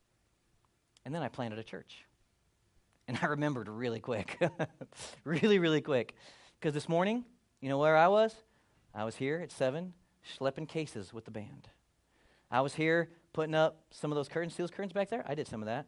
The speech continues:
It looks good, don't it? I wa-, I was here. I was here serving. Why was I doing that? 'Cause I'm so awesome? No, not at all.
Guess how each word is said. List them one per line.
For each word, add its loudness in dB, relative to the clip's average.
It -14
looks -10
good, -4
don't -8
it? -18
I 4
wa-, 0
I 6
was 2
here. 2
I 6
was 4
here 0
serving. 4
Why 12
was 8
I 10
doing 6
that? 2
'Cause -2
I'm 2
so 4
awesome? 6
No, 2
not 4
at 4
all. 2